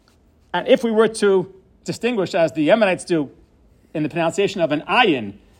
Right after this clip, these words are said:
the word Re'ah, also, now we generally, most of us don't distinguish between Aleph and Ayin, but if we were, it would be pronounced as if it was Aleph Ayin, Re'ah, not just Reish Ayin, but Reish Aleph Ayin.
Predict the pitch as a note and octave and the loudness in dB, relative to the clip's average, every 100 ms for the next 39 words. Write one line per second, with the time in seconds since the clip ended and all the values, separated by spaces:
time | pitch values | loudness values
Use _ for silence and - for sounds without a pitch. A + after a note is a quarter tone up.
0 | _ D#3 F#3+ F3+ D3 C#3 A3 C4 - E3+ | _ 2 4 4 0 4 6 6 4 2
1 | B2 F2+ - _ _ _ _ _ _ _ | 2 -2 -14 _ _ _ _ _ _ _
2 | _ _ G3 C4+ - C#3+ A2 - _ _ | _ _ 4 4 4 -2 -4 -12 _ _
3 | _ _ _ _ _ - C#3+ A3+ D#3 G3 | _ _ _ _ _ -10 -6 -6 0 2
4 | F#3+ F3 - _ - F#3 F#3+ D#3+ - F3+ | 2 -2 -6 _ -2 -2 0 -4 -2 -2
5 | E3+ - _ D#3 G#3+ - - D3 - F3 | -2 -8 _ -4 -2 -2 -4 -6 2 2
6 | D#3+ D3+ F#3+ A#3 C#3+ A2+ - F3 D#3+ D4+ | 2 0 2 2 2 0 -2 2 6 6
7 | F#3+ F#3 - _ _ _ _ F3+ F3+ G3+ | 6 0 -10 _ _ _ _ 0 2 2
8 | B3 A#3+ F#3+ G#3 G3 E3+ - - C4 D4 | 4 4 2 0 2 0 -2 0 4 4
9 | E3 - - F3 D#3 B2+ G#2 C3 F3 F3 | 2 -4 -8 -4 -2 -4 -8 -4 -2 -2
10 | - _ _ F#3 E3 A#2 - _ _ F3 | -6 _ _ 0 0 0 -10 _ _ -2
11 | E3 - _ _ _ _ _ _ _ _ | -2 -2 _ _ _ _ _ _ _ _
12 | - D#3+ C#3 D#3+ D#3+ - D3 D#3 A3+ A3 | -4 -4 2 2 2 0 2 2 2 0
13 | D#3+ E3 - E3 F3 - F3+ A3 C#4 | 2 0 0 2 2 4 2 0 -2